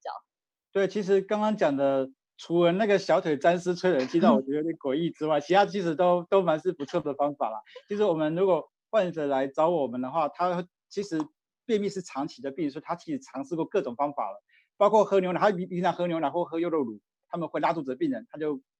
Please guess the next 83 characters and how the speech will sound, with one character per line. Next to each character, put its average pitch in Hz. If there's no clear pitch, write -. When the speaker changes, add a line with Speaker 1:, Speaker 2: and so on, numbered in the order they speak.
Speaker 2:
故 170
意 160
就 147
是 147
在 143
一 202
个 160
礼 -
拜 165
喝 180
一 151
次， 170
让 151
他 147
泄 -
光、 143
泄 -
光 156
清 -
干 143
净 127
这 131
样 120
子。 -
那 233
其 214
实 175
如 196
何 190
让 208
我 -
们 131
的 135
健 175
康 165
人， 135
或 190
是 185
让 180
我 -
们 139
一 190
般 175
人 131
避 180
免 123
便 160
秘， 151
或 185
者 151
是 156
让 165
便 202
秘 190
的 151
人 127
不 135
要 160
恶 170
化 165
的 131
话， 143
第 190
一 175
个 165
还 156
是 196
有， 185
有， 196
有 202
五 185
个 143
这 151
个 147
重 170
要 165
的 131
事 160
情 -
要 143
注 135
意 131
啦。 104